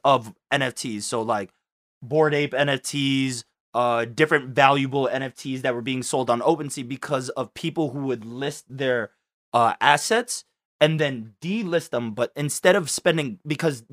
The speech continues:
everything on the blockchain requires a transaction cost, right? You need to spend gas in order to make it go. But there were people out there who would try to unlist their stuff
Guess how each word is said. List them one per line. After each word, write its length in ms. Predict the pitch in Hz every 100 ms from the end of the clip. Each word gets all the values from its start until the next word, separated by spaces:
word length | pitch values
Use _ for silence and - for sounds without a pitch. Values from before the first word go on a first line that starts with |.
| -
everything 460 | 160 160 160 151 147
on 480 | - 135 135 135 123
the 80 |
blockchain 520 | 113 147 135 139 127 120
requires 800 | 113 - 113 113 107 104 101 - _ _ _ -
a 480 | 117 107 98 95 -
transaction 880 | - 131 117 139 160 - 104 92 - _ _
cost, 360 | - 110 73 -
right? 180 | 110 123
You 80 | 117
need 140 | 131
to 80 | 120
spend 320 | - 131 117
gas 320 | 123 123 -
in 80 | 113
order 180 | 117 110
to 80 | 107
make 200 | 113 110
it 80 | 107
go. 180 | 143
But 160 | 104 101 - _ _
there 100 | 127
were 80 | 135
people 240 | 185 185
out 200 | 160 147
there 200 | 151 135
who 100 | 131
would 240 | 139 127 117
try 300 | - 135 127
to 240 | 123 -
unlist 460 | 139 165 151 143 -
their 140 | 127
stuff 300 | 120 - 113